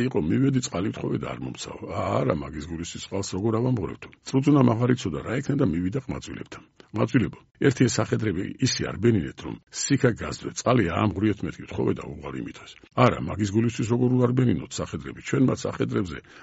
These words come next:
არ ავსხდებით ხოლმე?" უპასუხეს ყმაწვილებმა. მაშინ წუწუნა ქალებთან მივიდა და უთხრა: "ქალებო, გალახეთ თქვენი შვილები, რაღაც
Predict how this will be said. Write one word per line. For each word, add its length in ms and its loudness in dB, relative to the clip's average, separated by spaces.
არ 160 -2
ავსხდებით 420 -4
ხოლმე?" 300 -8
უპასუხეს 520 -10
ყმაწვილებმა. 520 -14
მაშინ 240 6
წუწუნა 400 6
ქალებთან 400 -2
მივიდა 320 2
და 160 -10
უთხრა: 260 -16
"ქალებო, 320 6
გალახეთ 440 6
თქვენი 280 -2
შვილები, 340 -4
რაღაც 260 2